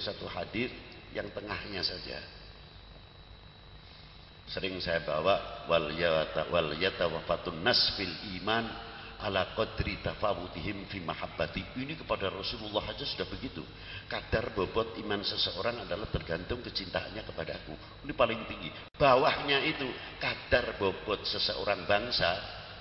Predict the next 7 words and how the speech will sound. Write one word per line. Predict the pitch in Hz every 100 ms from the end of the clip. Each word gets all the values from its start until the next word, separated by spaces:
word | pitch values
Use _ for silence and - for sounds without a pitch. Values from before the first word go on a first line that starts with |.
| -
kecintaannya | 143 147 120 120 139 160 170 147 -
kepada | 123 101 87 -
bangsanya | 104 92 135 143 151
tergantung | 120 92 - 92 95 135 120
cintanya | - - 101 104
kepada | 110 - 82 76
air, | 67